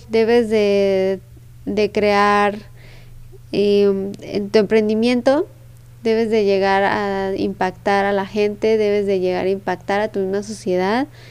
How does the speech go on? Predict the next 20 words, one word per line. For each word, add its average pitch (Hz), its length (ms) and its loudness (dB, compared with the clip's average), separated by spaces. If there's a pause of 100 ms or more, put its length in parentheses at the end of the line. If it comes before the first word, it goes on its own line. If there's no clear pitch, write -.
(600)
y 226 680 4
de 220 200 4
creerte, 233 960 4
de 220 180 2
creértela. 233 640 4 (340)
Creo 214 160 -2
que 233 120 0
igual 214 320 4
eso 214 280 0
es, 196 400 0 (200)
que 196 140 -2
tú 208 220 -2
te 214 260 -2
creas, 214 680 -2 (880)
que 202 160 4
realmente 220 880 2 (360)
tu 233 140 4
idea 233 500 4
que 233 140 0
tengas, 214 600 -2